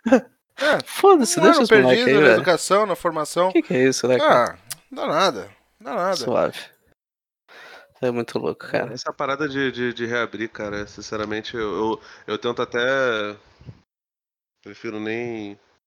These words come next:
Speaker 3: nem me
Speaker 1: Prefiro
Speaker 3: envolver,
Speaker 1: não
Speaker 3: cara.
Speaker 1: opinar.
Speaker 3: <laughs>
Speaker 1: Não tenho opinião
Speaker 3: An-,
Speaker 1: formada
Speaker 3: antes
Speaker 1: a
Speaker 3: fosse
Speaker 1: respeito.
Speaker 3: isso, cara, porque é muito,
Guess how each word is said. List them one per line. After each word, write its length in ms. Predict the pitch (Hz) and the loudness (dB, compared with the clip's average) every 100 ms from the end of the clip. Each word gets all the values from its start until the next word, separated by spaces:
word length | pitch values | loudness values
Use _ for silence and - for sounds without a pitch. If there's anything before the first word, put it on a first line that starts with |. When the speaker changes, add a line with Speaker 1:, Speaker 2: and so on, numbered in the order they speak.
| _ _ _ _ | _ _ _ _
Speaker 3:
nem 100 | 101 | -12
me 100 | 117 | -8
Speaker 1:
Prefiro 300 | 123 104 123 | -6 -4 -2
Speaker 3:
envolver, 20 | |
Speaker 1:
não 100 | 120 117 | 0 0
Speaker 3:
cara. 100 | 110 | -2
Speaker 1:
opinar. 460 | 101 110 120 131 _ _ _ _ _ _ _ | -4 -2 -4 -8 _ _ _ _ _ _ _
Speaker 3:
<laughs> 520 | - - 139 123 113 117 | -10 -10 -20 -20 -16 -6
Speaker 1:
Não 120 | 120 | -4
tenho 200 | 117 131 | 2 2
opinião 260 | 123 - 135 | 2 -2 0
Speaker 3:
An-, 60 | 160 | 0
Speaker 1:
formada 160 | 165 190 | 0 0
Speaker 3:
antes 100 | - | 0
Speaker 1:
a 20 | 202 | 2
Speaker 3:
fosse 60 | 214 - | 0 0
Speaker 1:
respeito. 140 | 165 | -2
Speaker 3:
isso, 160 | 143 139 | -2 -4
cara, 200 | 113 104 | -4 -6
porque 240 | - 123 123 135 127 123 113 110 113 110 104 - | -8 -8 -2 0 0 -2 -2 -4 -6 -8 -10 -8
é 260 | 78 127 | -4 -2
muito, 720 | 127 120 139 151 143 120 92 | -2 -6 -8 -8 -6 -6 -8